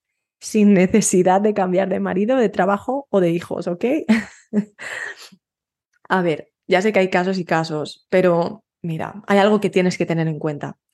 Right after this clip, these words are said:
El humano vive la mayor parte de su vida con una perspectiva de egocentrismo.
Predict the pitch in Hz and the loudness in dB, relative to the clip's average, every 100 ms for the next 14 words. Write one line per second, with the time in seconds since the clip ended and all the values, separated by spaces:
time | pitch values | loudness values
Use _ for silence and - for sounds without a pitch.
0 | - 226 226 240 262 208 196 170 165 175 | 2 4 4 4 4 4 4 2 2 2
1 | 190 170 160 160 156 - 165 190 254 - | 2 -2 -8 -6 -8 -4 -2 -2 -4 -6
2 | - 226 269 285 214 - 165 - 262 302 | -2 -2 -2 -2 -6 -6 -12 -6 -2 0
3 | 208 170 165 165 156 - 160 - - | 0 -2 -4 -8 -8 -8 -10 -12 -14